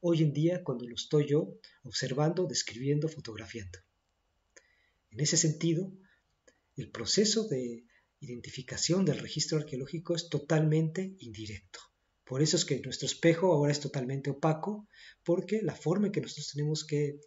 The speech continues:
deducir cómo operó una sociedad extinta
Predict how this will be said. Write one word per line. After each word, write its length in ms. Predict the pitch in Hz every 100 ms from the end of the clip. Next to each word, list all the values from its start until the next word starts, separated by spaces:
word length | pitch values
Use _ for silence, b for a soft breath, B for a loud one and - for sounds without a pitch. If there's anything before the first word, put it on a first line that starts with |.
| -
deducir 640 | 113 98 110 - 196 208 - B B B
cómo 220 | - 196 196
operó 260 | 175 143
una 160 | 156 160
sociedad 500 | - - 139 139 135 _ _ -
extinta 680 | - - 165 165 160 208